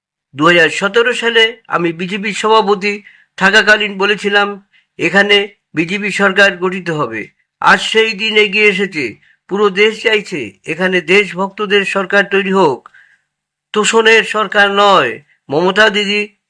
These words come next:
সোনার বাংলার স্বপ্ন তছনছ করে দিয়েছেন। পর্যবেক্ষকদের মতে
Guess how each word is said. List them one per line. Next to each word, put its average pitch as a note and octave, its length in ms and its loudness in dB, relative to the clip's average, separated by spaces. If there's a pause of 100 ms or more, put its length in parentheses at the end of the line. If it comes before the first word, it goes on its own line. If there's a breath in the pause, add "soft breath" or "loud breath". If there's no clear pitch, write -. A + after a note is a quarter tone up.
(800)
সোনার G#3 440 4
বাংলার G3 520 4
স্বপ্ন F#3+ 340 -6 (160)
তছনছ G3 500 0
করে G3 220 -2
দিয়েছেন। D#3 460 -2 (1500)
পর্যবেক্ষকদের A3+ 880 0
মতে A3 280 0